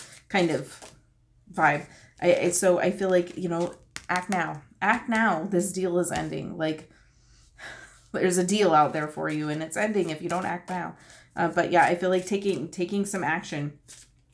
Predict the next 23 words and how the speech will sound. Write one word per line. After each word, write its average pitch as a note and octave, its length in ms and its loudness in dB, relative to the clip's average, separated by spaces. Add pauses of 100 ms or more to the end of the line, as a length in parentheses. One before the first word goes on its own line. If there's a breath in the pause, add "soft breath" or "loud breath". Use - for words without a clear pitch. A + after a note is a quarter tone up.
(160)
taking G#3 320 0
action F3+ 320 0
to F3+ 100 -4
move E3+ 220 0
yourself E3 320 0
away D#3 260 -2
from E3 220 -6
the D#3+ 80 -4
situation, D3+ 640 -8 (360 loud breath)
because F3+ 260 2
you, F3+ 160 2
when F3+ 260 4
you F3+ 120 4
move F3 240 2
away F3 160 8
from F3 180 0
the E3 80 -2
situation, E3 560 -6
you D#3 140 -4
are D#3+ 60 -2
moving D#3 280 -6
toward D#3 480 -6
yourself. - 640 -10